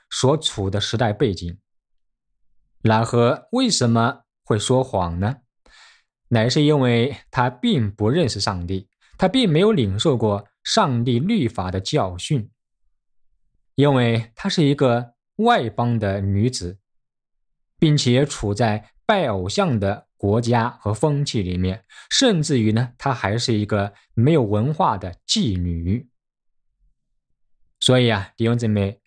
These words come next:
在这些背景之下，那么我们还能指望喇合有多么高的道德标准呢？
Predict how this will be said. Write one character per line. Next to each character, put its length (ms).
在 80
这 80
些 100
背 240
景 300
之 140
下， 320
那 100
么 100
我 80
们 120
还 300
能 300
指 320
望 400
喇 240
合 400
有 100
多 240
么 160
高 380
的 320
道 280
德 200
标 260
准 220
呢？ 160